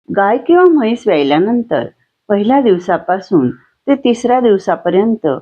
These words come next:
जे दूध मिळते यालाच चिकाचे दूध म्हणतात. या चिकाची वडी म्हणजेच खरवस. तो कसा करायचा,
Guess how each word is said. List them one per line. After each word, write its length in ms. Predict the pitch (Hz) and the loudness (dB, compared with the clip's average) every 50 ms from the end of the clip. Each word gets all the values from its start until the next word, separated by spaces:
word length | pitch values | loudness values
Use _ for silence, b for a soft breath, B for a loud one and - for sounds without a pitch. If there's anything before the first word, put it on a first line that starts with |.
| - _ _ _ _ _ | -10 _ _ _ _ _
जे 240 | - 175 - 262 294 302 | -8 -2 0 2 2 2
दूध 280 | 226 220 220 269 285 | 2 2 2 2 2
मिळते 500 | 277 254 226 196 165 156 - - 143 123 - - _ _ _ _ - | 2 2 2 2 0 0 -2 -2 -2 -2 -2 -6 _ _ _ _ -2
यालाच 500 | 190 190 170 160 160 175 220 254 254 - - - _ - | 0 0 2 2 0 0 -2 -4 -6 -12 -20 -18 _ -10
चिकाचे 480 | 190 175 180 180 180 202 - - 277 | -10 -6 -4 -4 -4 -4 -2 0 0
दूध 220 | 240 247 247 220 226 | 2 2 2 2 2
म्हणतात. 460 | 220 214 190 160 131 - 104 80 - - _ _ _ _ _ _ _ _ _ _ _ _ _ _ _ - | 2 2 2 2 2 0 -4 -6 -8 -10 _ _ _ _ _ _ _ _ _ _ _ _ _ _ _ -2
या 160 | 220 240 269 262 | 0 0 0 -2
चिकाची 500 | - - 156 - - 156 165 160 - 277 | -2 -4 -2 -2 -2 -4 -4 -2 0 0
वडी 360 | 269 262 269 269 220 175 147 156 - _ _ _ - | 0 2 0 0 2 0 0 -2 -4 _ _ _ 0
म्हणजेच 480 | 226 247 262 269 262 311 320 311 - - | 2 2 2 2 2 0 0 -2 -4 -6
खरवस. 500 | - 262 190 156 110 - - - - - _ _ _ _ _ _ _ - | -2 -2 -2 0 -2 -4 -6 -6 -10 -18 _ _ _ _ _ _ _ -6
तो 60 | 254 | -4
कसा 340 | 254 269 277 285 277 302 294 | -2 -2 -2 -2 0 -2 -2
करायचा, 640 | 285 285 208 175 165 147 143 143 - 151 131 - | 0 0 0 0 0 -2 -4 -4 -4 -4 -4 -4